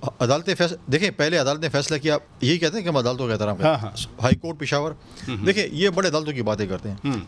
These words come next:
Speaker 1: पिशावर हाई कोर्ट, जिधर से पीटीआई का बंदा उड़ के आता है और सीधा पिशावर हाई कोर्ट जाता है। हमने कभी ये नहीं कहा कि पिशावर हाई कोर्ट क्या करे, क्या नहीं कर रहा। हमें अदालतों पे फिर भी एहतराम है,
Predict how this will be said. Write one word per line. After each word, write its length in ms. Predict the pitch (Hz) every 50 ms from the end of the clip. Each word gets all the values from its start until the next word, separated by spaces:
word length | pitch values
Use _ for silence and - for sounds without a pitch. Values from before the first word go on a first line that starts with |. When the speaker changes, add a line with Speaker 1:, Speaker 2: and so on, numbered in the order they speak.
| -
Speaker 1:
पिशावर 360 | - 143 - - 185 202 202 170
हाई 120 | 175 180
कोर्ट, 220 | 175 190 190 180
जिधर 200 | 143 170 196 220
से 120 | 202 - 190
पीटीआई 340 | 196 175 170 - 165 160 175
का 120 | 165 160
बंदा 240 | 135 143 160 170 165
उड़ 220 | 127 135 147 156
के 100 | 156 165
आता 220 | 131 131 139 - 156
है 60 | 147
और 60 | 127
सीधा 220 | - - 139 143
पिशावर 360 | 127 - 120 - 131 127 127 113
हाई 100 | 110 101
कोर्ट 180 | 98 98 95
जाता 160 | 92 92 92
है। 20 | 143
हमने 120 | 180 180
कभी 260 | 175 208 202 208 196
ये 60 | 185 175
नहीं 120 | 165 160
कहा 160 | 139 151 143
कि 100 | 131 139
पिशावर 400 | 131 127 120 - 139 143 143 139
हाई 100 | 123 120
कोर्ट 260 | 110 - 135 123 117
क्या 160 | - - 127 123
करे, 240 | 113 127 120 120
क्या 140 | 110 - 120
नहीं 120 | 117 120 113
कर 80 | 117
रहा। 120 | 117 120 113 - - - - - -
हमें 180 | 139 151 151
अदालतों 420 | 147 - 131 117 135 143 139 156 135
पे 100 | 131 117
फिर 160 | - 147 139
भी 100 | 123 107
एहतराम 360 | 98 - - 95 95 92 90
है, 80 | 92